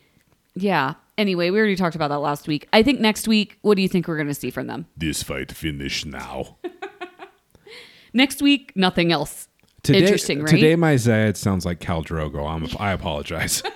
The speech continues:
Speaker 2: <laughs> No, I don't think any, I don't think anything next week. I think there's gonna be, like, a tearful airport goodbye. It's gonna be boring as shit.
Speaker 1: Yeah, I agree.
Speaker 2: Yeah.
Speaker 1: Oh, so lame. Okay.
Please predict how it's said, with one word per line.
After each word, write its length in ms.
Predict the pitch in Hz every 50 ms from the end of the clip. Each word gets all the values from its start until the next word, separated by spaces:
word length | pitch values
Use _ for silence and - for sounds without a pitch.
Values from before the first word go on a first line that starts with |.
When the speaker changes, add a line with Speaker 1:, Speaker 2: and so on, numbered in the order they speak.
| 262 -
Speaker 2:
<laughs> 960 | 381 240 226 226 - 233 202 - - - - 143 170 - - - - - - - _ _ _ _ - _ _ _ _ - 403 403 403 403 392 359 359 - - - - _ _ _ _ _ _ _ - - - 131
No, 200 | 131 143 143 143
I 100 | 143 151
don't 160 | 147 131 -
think 160 | 110 98 -
any, 240 | 92 90 92 95 -
I 140 | 113 135 139
don't 120 | 127 -
think 140 | - 87 71
anything 420 | 73 85 85 80 78 - 90 87
next 280 | 85 85 85 - - -
week. 240 | 92 85 82 80 -
I 80 | 104
think 240 | - - 107 87 -
there's 200 | - 104 95 -
gonna 200 | - 117 104 98
be, 100 | 90 101
like, 160 | 101 92 87
a 80 | - 87
tearful 480 | 82 - - 120 107 98 - 107 95 90
airport 440 | - 90 87 - - - 92 85
goodbye. 280 | - 90 76 87 87 87
It's 100 | 85 -
gonna 140 | - 92 87
be 60 | 82
boring 320 | 78 - 87 82 85 82 82
as 80 | 76
shit. 440 | - - - - 82 73 - - - _ _ _ _ _ _ _ _ _ _ _ _ _ -
Speaker 1:
Yeah, 220 | 190 185 165 156
I 60 | 151
agree. 540 | 147 151 143 - 143 147 143 147 147 143 143 -
Speaker 2:
Yeah. 240 | 98 85 73 - - -
Speaker 1:
Oh, 380 | - 175 175 160 143 131 - -
so 220 | - - - 160
lame. 380 | 147 147 147 143 143 143 143 -
Okay. 360 | - 226 190 - 165 143 147